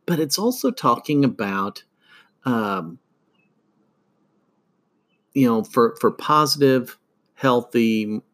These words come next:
you know, successful living. And this, this got a few comments,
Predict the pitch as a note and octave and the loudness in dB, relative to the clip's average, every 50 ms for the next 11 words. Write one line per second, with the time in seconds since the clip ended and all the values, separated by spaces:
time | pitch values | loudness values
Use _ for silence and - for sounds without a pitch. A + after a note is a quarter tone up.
0 | _ _ A#2+ G2+ G2 G2+ - - A#2 - - - C3 A#2+ - - - - G#2+ F#2+ | _ _ -6 -6 -4 -4 -4 -6 -6 -4 -2 0 0 0 0 -2 -2 -2 -2 0
1 | G2 G#2 A2 A2 - - D#2+ - - _ _ _ _ _ _ _ _ - - - | 2 2 2 2 0 -2 -8 -12 -16 _ _ _ _ _ _ _ _ -20 -20 -20
2 | - - - - _ _ C3 B2 A#2 A#2 A#2 A#2 A2+ A2+ A2+ A2+ A2+ - - _ | -20 -20 -20 -20 _ _ 0 2 2 2 2 0 0 -2 -2 -2 -4 -4 -8 _
3 | _ _ _ _ _ _ _ _ _ _ _ _ - C#3+ C3 F3 F3+ - - - | _ _ _ _ _ _ _ _ _ _ _ _ -10 2 4 4 4 4 0 2
4 | - G3+ G3+ - - G3+ E3+ C#3+ B2+ B2+ - - C3+ C3 B2 - - C3 B2 B2+ | 2 2 2 4 2 2 4 4 2 0 2 4 4 4 4 2 0 0 2 2
5 | B2 A#2+ A2+ G#2 G2 G2 G2+ - - - - - - | 2 2 0 -2 -2 -4 -4 -4 -4 -4 -4 -6 -8